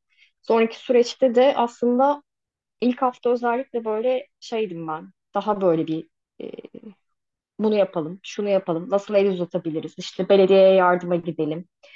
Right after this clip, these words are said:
E, iş yerinde de bazı etkinlikler oldu. Onlara destek olalım derken aslında ben orada biraz daha ruhsal anlamda daha dışarıda, daha güçlü durabilmeyi sağlattı bana sanırım o psikoloji.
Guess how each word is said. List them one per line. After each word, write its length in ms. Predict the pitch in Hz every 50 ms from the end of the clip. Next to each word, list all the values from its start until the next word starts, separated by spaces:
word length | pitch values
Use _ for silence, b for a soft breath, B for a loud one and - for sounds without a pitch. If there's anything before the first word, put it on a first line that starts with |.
| b b b b b _ -
E, 320 | - - - - - - -
iş 200 | - 220 - -
yerinde 300 | 214 196 190 190 196 190
de 200 | 185 170 - - -
bazı 340 | - 175 170 160 160 - -
etkinlikler 560 | 170 170 - - 170 160 156 - - 160 151
oldu. 500 | 151 151 156 147 147 156 175 240 302 _ b b b b b b b
Onlara 380 | - 202 208 196 190 196 202 190
destek 340 | 185 185 185 - 190 - 214
olalım 320 | 202 196 202 202 208 208
derken 440 | 233 254 262 269 269 - 269 302 247 -
aslında 360 | 254 254 _ - 254 254 226
ben 140 | 226 233 247
orada 540 | 247 262 269 254 220 - 254 285 302 302 _ _ _ _ _ -
biraz 420 | 202 226 262 277 269 262 233 214
daha 180 | 226 233 240 262
ruhsal 360 | 247 226 220 - - 247 247
anlamda 800 | 247 233 226 220 202 196 202 202 196 - 254 277 302 311 302 _ _ -
daha 220 | 208 220 233 240 220
dışarıda, 680 | 233 - - 208 196 185 180 180 185 180 180 190 190 -
daha 180 | 185 196 220
güçlü 460 | 214 196 196 - - - 226 254 208 214
durabilmeyi 840 | 220 220 214 202 196 202 208 214 220 214 214 214 220 214 214 214 _ _ _ _ _ _ _
sağlattı 560 | _ - 185 170 156 156 156 156 _ - 165
bana 200 | 160 151 156 156
sanırım 440 | - - 160 151 156 151 151 156 - _ _ -
o 80 | 160
psikoloji. 800 | - - - - - 185 160 156 156 156 - - 285 403 -